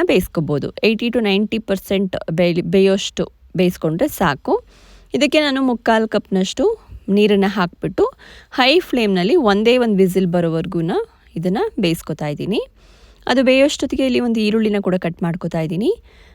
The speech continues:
ಮಾಡೋದೇನ್ ಕಷ್ಟ ಇಲ್ಲ ಈ ಒಂದು ಪಲ್ಯ. ಅನ್ನ, ಬಿಸಿ ಅನ್ನ, ತುಪ್ಪ, ಒಂದ್ ಸ್ವಲ್ಪ ಸಾರು ಹಾಕಿ ಈ ಪಲ್ಯ ನೆಂಚ್ಕೊಂಡು ತಿಂದ್ರೆ ತುಂಬ ಚೆನ್ನಾಗಿರುತ್ತೆ. ಇಲ್ಲ ಚಪಾತಿಗೆ ಕೂಡ ನೀವು ಮಧ್ಯಾಹ್ನದ ಊಟಕ್ಕೆ ನೆಂಚ್ಕೊಂಡು ತಿನ್ಬೋದು. ಆ, ಬೇಳೆ ಹಾಕಿರೋದ್ರಿಂದ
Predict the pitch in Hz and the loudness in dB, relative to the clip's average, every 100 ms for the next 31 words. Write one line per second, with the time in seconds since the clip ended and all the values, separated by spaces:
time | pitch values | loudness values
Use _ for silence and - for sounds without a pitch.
0 | - 202 208 240 254 269 220 220 - 220 | -4 2 4 4 2 2 0 0 0 0
1 | 208 208 196 185 185 196 185 196 311 330 | 2 2 2 0 0 0 2 2 0 -6
2 | - - 190 180 180 185 185 185 185 190 | -12 -6 -2 0 2 2 2 0 0 -2
3 | - 180 175 175 175 180 - - - _ | 0 0 0 -2 -4 -6 -12 -20 -20 _
4 | 156 170 202 185 - 175 175 185 180 175 | -8 0 0 0 2 4 4 2 0 0
5 | 185 - 185 185 208 202 180 - 262 415 | -2 2 4 4 2 0 -2 -2 -2 -2
6 | - _ 196 180 170 170 180 175 180 - | -4 _ -4 0 2 2 2 0 -2 -4
7 | 175 170 165 214 180 175 196 - 175 160 | -4 -2 -2 -2 -2 0 -2 -2 -4 -4
8 | 160 151 165 202 370 - _ _ _ _ | -4 -8 -6 -4 -4 -6 _ _ _ _
9 | _ - - - 190 185 185 208 190 202 | _ -20 -20 -4 2 2 2 0 2 0
10 | 208 208 202 196 202 185 208 247 165 202 | 0 -2 0 0 2 0 0 0 -2 -2
11 | 180 170 165 - 247 233 143 - 185 175 | 0 0 -2 -4 -4 -4 -4 -4 -4 -4
12 | 156 143 135 214 427 - - - - - | -6 -6 -4 -4 -6 -10 -20 -20 -20 -20
13 | - 220 220 233 233 277 240 240 214 202 | -4 2 6 6 6 2 0 2 2 2
14 | 214 | 0